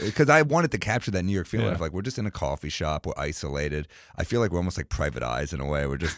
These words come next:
Speaker 1: trying to put things together
Speaker 2: <laughs>
Speaker 1: alone. It's lonely existence. And then, uh, and then if I just, you know, I'm eating a bagel, and if I just catch
Speaker 2: <laughs>
Speaker 1: eyes with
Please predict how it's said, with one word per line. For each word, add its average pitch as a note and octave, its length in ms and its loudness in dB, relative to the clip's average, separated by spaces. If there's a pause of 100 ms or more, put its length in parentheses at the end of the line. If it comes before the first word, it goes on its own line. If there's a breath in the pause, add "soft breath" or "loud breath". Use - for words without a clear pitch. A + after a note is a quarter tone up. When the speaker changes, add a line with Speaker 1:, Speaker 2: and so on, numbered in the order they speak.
Speaker 1:
trying F2+ 160 0
to C#2+ 60 -2
put - 240 2
things F2+ 200 -2
together C#2 580 -2 (200)
Speaker 2:
<laughs> - 220 -12
Speaker 1:
alone. D2+ 520 2
It's - 160 -4
lonely D#2 320 0
existence. D2 600 -2
And D#2 120 -2
then, C#2+ 240 0 (560 loud breath)
uh, E2 340 4
and F2+ 140 2
then F2+ 100 2
if F#2 80 0
I F#2 100 2
just, F2 240 -2 (300)
you G2 100 4
know, E2+ 80 4
I'm D2+ 100 0
eating F2 160 2
a E2+ 60 2
bagel, C#2 480 -2 (100)
and F#2+ 100 2
if E2 40 2
I F2 80 4
just F#2 220 -2
catch F2 360 0
Speaker 2:
<laughs> D2 180 2
Speaker 1:
eyes E2+ 220 0
with E2+ 280 -2